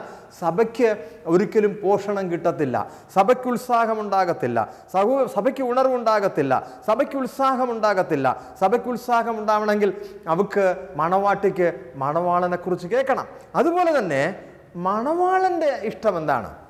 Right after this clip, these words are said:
മണവാളൻ്റെ ഇഷ്ടം മറ്റൊന്നുമല്ല. മണവാളൻ്റെ ഇഷ്ടം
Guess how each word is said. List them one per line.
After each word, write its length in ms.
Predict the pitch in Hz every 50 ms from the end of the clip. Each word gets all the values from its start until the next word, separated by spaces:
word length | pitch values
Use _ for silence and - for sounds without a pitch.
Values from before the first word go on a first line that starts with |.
| - - _ _ _ _ _ _ _ _ _ _ _ _ _ _ _ _ _ _ _ _ -
മണവാളൻ്റെ 600 | 117 123 127 131 147 180 214 208 233 233 240 254 254
ഇഷ്ടം 180 | - - 262 254
മറ്റൊന്നുമല്ല. 540 | 254 254 - 277 285 285 285 277 269 247 233 220 202 - - - - - - - - _ _ _ _ _ _ _ _ _ _ _ _ _ _ _ _ _ _ _ _ _ _ _ _ _ _ _ _ _ -
മണവാളൻ്റെ 640 | 127 143 160 190 233 247 277 277 285 285 285 277 269
ഇഷ്ടം 340 | 247 220 - - 214 175 147